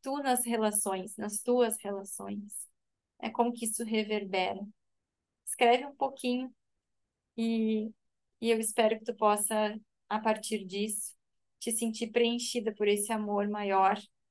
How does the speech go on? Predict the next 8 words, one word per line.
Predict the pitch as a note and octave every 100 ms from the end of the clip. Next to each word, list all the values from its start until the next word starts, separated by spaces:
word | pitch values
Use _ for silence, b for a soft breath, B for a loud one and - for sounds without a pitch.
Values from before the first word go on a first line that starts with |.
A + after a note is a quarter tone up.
| _ _ _ _ _ _ _
nutrida, | G#3 A3 - D4+ A#3 G#3 A3+ A#3 - _ _ _ -
e | A3
que | A3
isso | G#3 -
possa | G#3+ G#3 G#3 G#3
te | - -
dar | G3+ F#3+ F#3+ G3+ - _ _ _ _ _ -
força | - A3 A3+ A3+ - A3